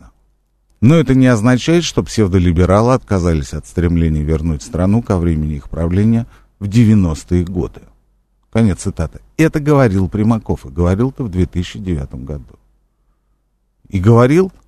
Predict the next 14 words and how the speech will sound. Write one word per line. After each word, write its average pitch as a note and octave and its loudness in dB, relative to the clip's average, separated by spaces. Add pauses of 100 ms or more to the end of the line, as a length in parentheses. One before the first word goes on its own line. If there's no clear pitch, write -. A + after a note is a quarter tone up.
(720)
не B2+ 6 (120)
о G#2 4 (280)
начале D#3+ 2
нулевых, G#2+ 0
а D#2 -2
говорил G2 2
о A2 -2
конце A#2+ -2
нулевых. E2 -6 (260)
Говорил F#2+ 2
фактически G2+ -2
о F2 0
том, D3+ 0
что F2+ 0